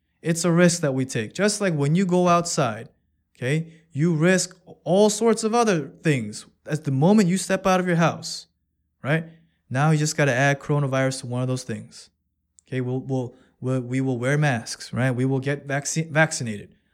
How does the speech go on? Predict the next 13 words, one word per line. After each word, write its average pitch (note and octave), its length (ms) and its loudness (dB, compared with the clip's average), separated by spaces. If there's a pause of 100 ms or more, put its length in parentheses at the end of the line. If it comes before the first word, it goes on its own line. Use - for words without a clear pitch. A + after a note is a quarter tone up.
(120)
but A#2+ 140 -4
it C3 100 0
ain't D#3 160 2
hundred D#3 280 2
percent C#3 300 -4
proof. - 340 -6 (1900)
The C3 80 -8
moment F3 340 4
you F3 80 2
step F#3 300 -2
in F3+ 60 0
a F3 40 0
car, - 380 -4